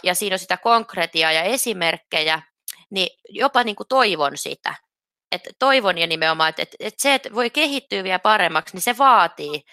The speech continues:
vaatii niinku sellaista. Mut sitten, sit jos miettii, että joku nyt sanoisi vaikka, että, että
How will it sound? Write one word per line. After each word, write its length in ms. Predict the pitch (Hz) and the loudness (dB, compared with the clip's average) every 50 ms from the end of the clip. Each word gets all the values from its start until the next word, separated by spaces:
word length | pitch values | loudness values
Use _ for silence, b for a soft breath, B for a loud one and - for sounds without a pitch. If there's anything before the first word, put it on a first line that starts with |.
| B B B B B B B B | B B B B B B B B
vaatii 360 | - 262 262 247 - - 226 214 | 2 4 4 2 2 -2 -4 -4
niinku 260 | - - - - 156 | -4 -6 -8 -8 -6
sellaista. 600 | - 160 156 151 151 151 151 - - - 151 - - | -4 -2 -2 0 0 -2 -4 -4 -4 -4 -4 -4 -4
Mut 180 | - 202 208 - | -8 -10 -10 -8
sitten, 540 | - - 277 - _ _ 240 233 220 208 - - _ _ _ _ _ _ _ _ _ - - - - - | -6 -8 -8 -8 _ _ -2 0 0 0 -4 -6 _ _ _ _ _ _ _ _ _ -18 -18 -16 -10 -8
sit 200 | - 254 240 - | -8 -6 -6 -6
jos 140 | 240 226 | -6 -6
miettii, 340 | 226 247 247 240 - - 220 | -2 -2 -2 -2 -2 -2 -4
että 140 | 208 208 220 | -2 0 -2
joku 200 | 214 214 214 214 | -4 -2 -4 -6
nyt 180 | 208 202 202 - | -6 -6 -4 -2
sanoisi 400 | - 214 202 196 185 190 - - | -2 0 2 2 0 0 0 0
vaikka, 260 | 175 170 170 - 170 | 0 0 0 0 -4
että, 340 | 170 - _ - 165 165 165 b b b b b b _ _ _ - | -4 -4 _ -2 -2 -2 -4 b b b b b b _ _ _ -12
että 220 | - - _ _ | -12 -12 _ _